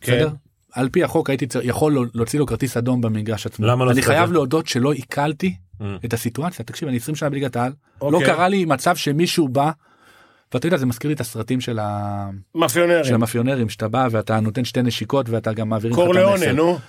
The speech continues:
Speaker 2: אני לא מוכן שזה יקרה. עכשיו, יכולתי לשתוק ולהגיד, "זה לא, לא ירקו עליי, זה גשם." אבל אני,
Speaker 1: מחר הוא
Speaker 2: בסמכות
Speaker 1: יעשה את זה
Speaker 2: שלי,
Speaker 1: לשופט עם פחות
Speaker 2: מחר זה
Speaker 1: ניסיון
Speaker 2: יהיה בח-,
Speaker 1: ממך.
Speaker 2: פיני, מחר זה יהיה בחנייה.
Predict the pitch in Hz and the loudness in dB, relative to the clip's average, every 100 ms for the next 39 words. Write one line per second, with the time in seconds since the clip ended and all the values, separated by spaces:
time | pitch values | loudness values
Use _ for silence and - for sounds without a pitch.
0 | _ - 208 170 160 170 - 147 135 143 | _ 0 2 2 -2 -4 -6 -8 -8 -6
1 | 107 - _ 151 165 240 226 180 - 127 | -8 -8 _ -4 0 2 2 0 2 0
2 | 131 147 156 160 151 165 175 151 151 180 | 0 -2 0 0 0 0 2 2 2 2
3 | 151 135 120 107 113 123 113 98 92 - | 0 -2 0 0 0 0 -2 -4 -8 -14
4 | _ _ _ 117 123 135 165 165 113 - | _ _ _ -8 -4 -2 -2 -4 -6 -10
5 | 120 120 165 175 151 175 170 - 160 139 | -2 2 4 4 4 4 4 2 0 0
6 | 165 165 151 143 175 180 190 147 196 190 | 0 0 0 2 2 4 4 4 4 2
7 | - 127 139 165 135 160 151 151 147 127 | 0 0 0 0 0 0 0 0 0 -2
8 | 127 131 | 0 -2